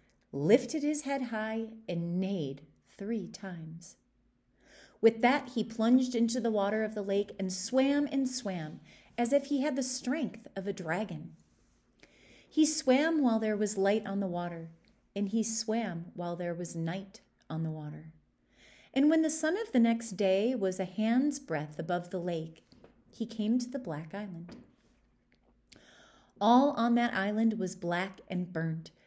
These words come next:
and there were black ashes up to the horse's knees.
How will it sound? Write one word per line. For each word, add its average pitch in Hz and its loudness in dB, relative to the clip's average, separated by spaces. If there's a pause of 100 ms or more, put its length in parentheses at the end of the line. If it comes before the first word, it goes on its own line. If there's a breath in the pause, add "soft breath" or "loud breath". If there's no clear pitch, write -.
(280 soft breath)
and 233 8
there 247 10
were 247 4
black 262 0
ashes 208 -2 (100)
up - -6
to - -14
the 180 -4
horse's 190 -6
knees. 165 -8